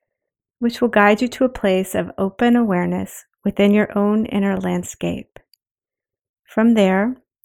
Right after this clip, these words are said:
we'll use compassionate strategies to negotiate with your persistent inner voices to give you space to rest there for a little while.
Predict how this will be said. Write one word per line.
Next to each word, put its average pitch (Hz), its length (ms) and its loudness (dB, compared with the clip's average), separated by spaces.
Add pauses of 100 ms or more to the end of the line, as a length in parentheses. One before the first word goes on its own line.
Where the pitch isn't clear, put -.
(160)
we'll 208 100 -4
use 214 200 -4
compassionate 233 600 2
strategies 202 600 0
to - 160 -6
negotiate 202 600 -2
with - 160 -6
your 196 120 -6
persistent 240 800 -4
inner 190 200 0
voices 185 640 -4 (440)
to 220 100 -10
give 208 240 2
you 233 80 0
space 190 540 -4
to 196 140 -8
rest 190 380 -6
there - 380 -10
for 190 120 -8
a 185 120 -6
little 180 240 -6
while. 180 420 -8